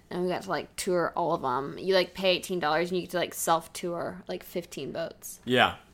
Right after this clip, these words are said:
Speaker 2: Super
Speaker 1: So
Speaker 2: awesome.
Speaker 1: we met up with our friends Will and Amy there, and their baby, Charlie, who is the most beautiful baby I've ever seen in my life. She's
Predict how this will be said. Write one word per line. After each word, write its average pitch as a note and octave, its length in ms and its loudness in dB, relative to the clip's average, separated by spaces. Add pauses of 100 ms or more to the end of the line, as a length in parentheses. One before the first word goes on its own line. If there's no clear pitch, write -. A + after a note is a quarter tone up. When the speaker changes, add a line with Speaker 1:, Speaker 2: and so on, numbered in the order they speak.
(100)
Speaker 2:
Super C3+ 360 -2
Speaker 1:
So G#3+ 100 6
Speaker 2:
awesome. G#3+ 120 6
Speaker 1:
we G#3+ 60 0
met G#3 140 8
up A3 120 4
with A#3+ 80 2
our G#3+ 120 4
friends G3+ 340 -4
Will F#3 160 -4
and A3+ 200 -4
Amy F#3 320 2
there, D#3+ 440 -2 (200)
and F#3+ 120 -2
their G3 160 0
baby, F#3+ 640 0 (220)
Charlie, F#3 760 -8 (500)
who A#3 180 -8
is G3+ 420 2
the G#3 60 -4
most G3 300 -2
beautiful G3 320 -4
baby G3+ 360 -2
I've G3 120 -6
ever F3+ 200 -8
seen G#3 200 -6
in A#3 60 -4
my B3+ 120 -8
life. A#3 360 -6 (600)
She's G3 480 -4